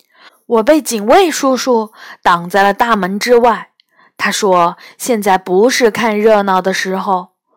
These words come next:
我倒也不怎么遗憾，白天不行，就等晚上再来看，正好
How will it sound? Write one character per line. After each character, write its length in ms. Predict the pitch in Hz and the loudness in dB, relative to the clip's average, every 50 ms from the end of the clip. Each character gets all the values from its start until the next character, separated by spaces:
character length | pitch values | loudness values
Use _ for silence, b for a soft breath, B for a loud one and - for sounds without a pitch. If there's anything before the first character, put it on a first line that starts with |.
| _ _ _ _ - | _ _ _ _ -6
我 100 | 285 294 | -4 -2
倒 220 | 294 330 320 320 | 2 4 4 4
也 120 | 311 294 294 | 4 2 0
不 240 | 285 - 440 453 | 0 0 0 0
怎 180 | - - 254 190 | 2 2 0 -2
么 100 | 185 185 | -2 -4
遗 200 | 190 180 185 190 | -6 -4 -4 -4
憾， 440 | 185 - - 226 208 196 180 190 - _ b b b b b b b b | -4 -2 -2 -2 -2 -2 -2 -6 -14 _ b b b b b b b b
白 340 | - 170 151 160 185 220 269 | -10 -8 -8 -6 -6 -6 -8
天 440 | 262 - - 349 359 359 370 370 320 | -8 -6 -2 -2 0 0 -2 -4 -8
不 140 | - 254 | -8 -8
行， 500 | 214 - - 190 175 170 170 170 170 180 - b b b b b b b | -8 -8 -8 -8 -8 -8 -6 -8 -8 -10 -14 b b b b b b b
就 140 | - 466 | -2 0
等 100 | 453 440 453 453 | 2 2 4 4
晚 200 | 415 330 214 - - - | 4 2 0 -2 -10 -12
上 220 | - - 214 226 269 | -8 -2 -2 -2 0
再 140 | 302 311 254 | 0 0 0
来 180 | 196 170 175 | 0 0 -2
看， 440 | 180 - - 214 202 190 180 - _ _ b b b b b b b b b | -4 -4 -6 -6 -6 -8 -8 -12 _ _ b b b b b b b b b
正 280 | - - 403 392 330 269 | -2 0 2 2 2 0
好 560 | 220 - - - 143 147 151 156 165 175 | -6 -8 -8 -8 -4 -2 0 0 -2 -2